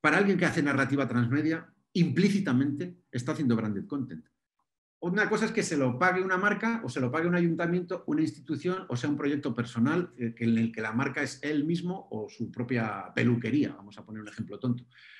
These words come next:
Pero los proyectos de branded content no tienen por qué ser transmedia, los proyectos transmedia son de, proyectos de branded content.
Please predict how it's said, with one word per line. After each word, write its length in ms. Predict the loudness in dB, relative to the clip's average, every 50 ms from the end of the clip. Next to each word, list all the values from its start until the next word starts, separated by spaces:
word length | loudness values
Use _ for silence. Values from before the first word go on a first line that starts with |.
| -20 -20 -20 _ _ _ _ -8
Pero 1300 | -6 -4 -4 -2 -2 -2 -2 -2 -4 -4 -4 -4 -4 -4 -6 -8 -10 -14 -14 -16 -18 -20 -20 -20 -20 -20 -20 -20 -20 -20 _ _ _ _ _ _ _ _ _ _ _ _ _ _ _ _ _ _ _ _ _ _ _ _ _ _ _ _ _ _ _ _ -2
los 160 | 0 0 0
proyectos 420 | 4 4 6 6 6 6 4 2 4
de 80 | 4
branded 300 | 4 6 6 6 4 4
content 420 | 4 2 2 2 4 2 2 0 0 -2
no 460 | -2 0 4 6 6 6 4 2 0 0
tienen 320 | 4 6 6 8 6 6
por 120 | 4 2 -2
qué 100 | -2 -4
ser 180 | -4 -4 -4
transmedia, 640 | -4 -2 0 0 0 2 2 2 2 0 -2 -6 -10 _
los 160 | -2 -2 -2 0
proyectos 340 | 0 0 0 0 -2 -6
transmedia 600 | -6 -4 -4 -4 -4 -2 -2 -2 0 0 -2 -2 -6
son 320 | -10 -14 -12 -12 -12 -12 -12
de, 160 | -16 -20 -20 _ _
proyectos 380 | -14 -12 -12 -12 -12 -14 -14
de 60 | -14 -14
branded 300 | -14 -14 -14 -16 -18 _
content. 240 | _ -20 _ _